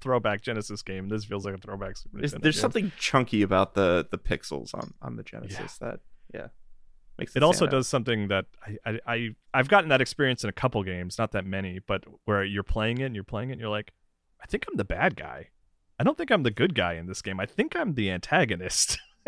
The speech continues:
Speaker 1: You know, I think, I think everyone's out to stop me,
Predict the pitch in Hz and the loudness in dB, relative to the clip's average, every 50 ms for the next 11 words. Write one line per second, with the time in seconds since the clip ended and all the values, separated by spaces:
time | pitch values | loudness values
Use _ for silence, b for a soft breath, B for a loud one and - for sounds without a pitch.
0 | 247 - - 233 208 - - - - - - 180 156 - - 202 - _ - B | 0 2 0 -4 -4 -2 0 -2 0 2 2 0 2 2 2 0 0 _ -6 B
1 | B B B B B - 156 - 254 220 196 196 196 185 170 156 - 131 131 139 | B B B B B 2 4 4 6 6 6 6 8 8 8 8 8 8 8 6
2 | - - - - - - 135 127 120 101 107 104 107 120 143 147 120 101 87 87 | 6 2 -6 -4 2 6 8 8 8 6 2 0 2 4 4 4 4 2 0 -4
3 | 98 | -10